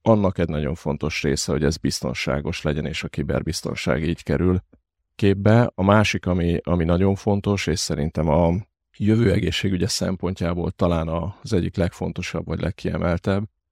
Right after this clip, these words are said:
hogy a felnövekvő nemzedék találkozzon ezzel, tehát a bekerülő, egyetemre bekerülő, különböző területeken egészségügyi felsőfokú képzésben tanulók szintén értsék, lássák ezt a területet, és gyakorlatilag ugyanúgy a digitális egészségügyön belül megjelent a kiberbiztonság.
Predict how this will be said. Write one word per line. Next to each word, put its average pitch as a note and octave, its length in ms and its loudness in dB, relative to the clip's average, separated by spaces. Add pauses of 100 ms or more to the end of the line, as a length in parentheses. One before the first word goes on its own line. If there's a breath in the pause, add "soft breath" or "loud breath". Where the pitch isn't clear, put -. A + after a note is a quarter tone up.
(180)
hogy F2+ 160 -2
a G2+ 40 0
felnövekvő E2+ 720 2
nemzedék D#2+ 520 -2
találkozzon D#2+ 720 -2
ezzel, D#2+ 340 -2
tehát D2+ 220 -2
a E2 40 -2
bekerülő, E2 640 0
egyetemre E2 520 -2
bekerülő, E2 560 -2
különböző E2+ 460 -4
területeken E2 720 0
egészségügyi D#2+ 520 -4
felsőfokú - 680 -4
képzésben D#2+ 760 -4 (400)
tanulók E2 560 2
szintén E2 520 -2
értsék, D#2 500 -2
lássák C#2+ 460 -2
ezt - 200 -6
a D#2+ 40 -2
területet, G2 680 2
és - 340 0
gyakorlatilag D#2 460 -2
ugyanúgy F2 340 -2
a D2+ 40 -4
digitális D#2 560 -2
egészségügyön D#2 640 -6
belül D2+ 240 -2
megjelent D2 520 -4
a - 60 -6
kiberbiztonság. - 1080 -4